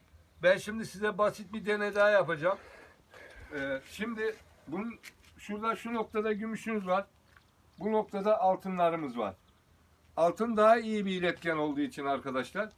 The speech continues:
Şimdi ben arasından geçtiğim zaman benim çubuklarım altının daha iyi iletken olmasından kaynaklı olarak bize, e, altına yön verir. Şimdi ben <coughs> tekrar yürüyorum ikisinin arasına doğru. Bakın.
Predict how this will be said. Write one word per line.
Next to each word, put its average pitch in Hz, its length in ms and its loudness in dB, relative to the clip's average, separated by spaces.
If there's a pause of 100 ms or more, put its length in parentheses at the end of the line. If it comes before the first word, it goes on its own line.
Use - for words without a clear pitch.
(180)
Şimdi 208 300 -2
ben 226 160 2
arasından 202 640 -2
geçtiğim 208 440 -6
zaman 170 340 0
benim 202 220 -4
çubuklarım 269 580 -4 (580)
altının 208 540 -4
daha 208 220 4
iyi 220 200 -8
iletken 185 460 -4 (140)
olmasından 180 800 -4
kaynaklı 202 560 0
olarak 175 540 0 (920)
bize, 190 460 -2 (300)
e, 139 420 -4
altına 185 420 0
yön 151 280 -4
verir. 113 200 -4
Şimdi 208 320 -8
ben - 360 2
<coughs> - 60 -8
tekrar 208 420 -4 (440)
yürüyorum 196 500 -4
ikisinin 185 360 -14
arasına 170 520 -4
doğru. 143 440 -6
Bakın. 147 320 -8